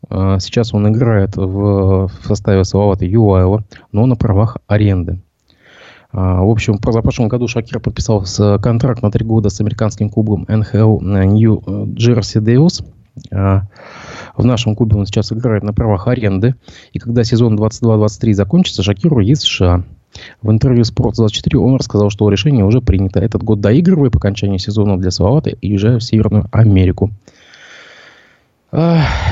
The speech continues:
это к вам и к вопросу, что в ненавистную Америку у нас уезжают все самые лучшие молодые таланты. Ну,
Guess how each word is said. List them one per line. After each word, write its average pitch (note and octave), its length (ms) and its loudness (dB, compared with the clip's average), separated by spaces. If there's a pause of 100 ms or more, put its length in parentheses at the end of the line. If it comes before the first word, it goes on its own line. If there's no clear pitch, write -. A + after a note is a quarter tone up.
это F3+ 200 0
к - 120 -8
вам C#3 180 2
и - 20 0
к - 80 -8
вопросу, C3 520 -2 (280)
что - 240 -6
в G#2+ 80 -2
ненавистную A2+ 520 0
Америку C3 380 0
у - 20 -2
нас B2 200 0
уезжают A2 360 0
все B2 320 0
самые A2 400 0
лучшие A#2+ 260 0
молодые G2+ 360 2
таланты. G2 500 0
Ну, G#2 420 0